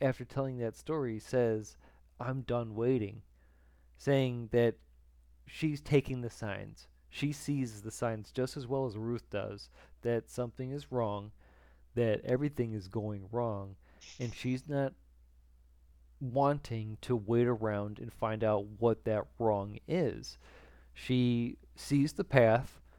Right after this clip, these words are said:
and she's going to take that path because that's what she knows is right, and she does so without telling the family. She's like, "Screw this,"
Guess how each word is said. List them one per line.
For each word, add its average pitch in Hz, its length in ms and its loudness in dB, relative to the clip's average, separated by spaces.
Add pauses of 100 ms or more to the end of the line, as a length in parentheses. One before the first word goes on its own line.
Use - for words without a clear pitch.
(220)
and 131 140 0
she's 120 180 0
going 123 280 4
to - 80 -10
take - 340 2
that 110 280 4
path 104 420 4
because 110 640 4 (720)
that's - 300 -8
what 113 100 -4
she 120 140 -2
knows 120 260 4
is 123 180 0
right, 143 260 8 (100)
and 113 260 -2
she 117 540 2 (600)
does 147 240 8
so 147 220 4
without 123 340 4
telling 131 240 4
the 120 60 -4
family. 113 460 -8
She's - 280 -12
like, 110 180 -10
"Screw 147 360 2
this," 156 400 4